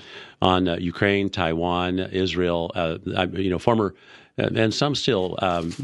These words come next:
uh, active, uh, uh, military people. Their, their opinions are very, very valuable to me, and they're the ones that help identify and, uh, the select the folks that are gonna go into the service academy, and the ones that wanna go to West Point or want to go to Annapolis and those, those, uh,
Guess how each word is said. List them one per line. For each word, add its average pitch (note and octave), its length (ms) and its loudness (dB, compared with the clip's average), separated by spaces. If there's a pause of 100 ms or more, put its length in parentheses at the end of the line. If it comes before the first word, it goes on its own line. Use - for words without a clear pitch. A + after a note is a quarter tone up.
uh, E2+ 300 0
active, F2+ 500 0
uh, G2 420 -4
uh, F#2+ 60 -2
military F#2+ 440 0
people. F2 360 0
Their, G2 280 0
their G2+ 180 0
opinions F#2 420 -2
are E2+ 140 0
very, F#2 220 0
very E2+ 180 -2
valuable E2 400 -2
to - 100 -4
me, F#2+ 140 2
and G#2+ 140 2
they're B2+ 120 2
the A2+ 100 0
ones G2 260 -2
that E2+ 100 -4
help F2+ 320 -2 (640)
identify F#2+ 540 2
and, F2+ 440 -4
uh, E2 260 -4 (140)
the G2 140 0
select - 340 -2
the - 60 -8
folks F2+ 240 0
that F2+ 80 -2
are - 20 0
gonna E2+ 120 -2
go E2+ 160 0
into E2 120 -2
the D#2 80 -2
service D#2+ 320 -2
academy, C#2 460 -4 (400)
and F2 180 6
the E2+ 100 4
ones F2 220 2
that F2+ 60 -2
wanna E2 180 0
go D#2+ 120 -4
to D#2+ 60 0
West D#2+ 220 -2
Point E2+ 300 -2
or D#2+ 60 -2
want D2+ 160 -4
to - 40 -16
go D2+ 280 -4
to D#2+ 120 -12
Annapolis D2+ 500 -4
and C#2+ 140 -2
those, D2+ 320 -6
those, D2+ 340 -2
uh, C2+ 200 -6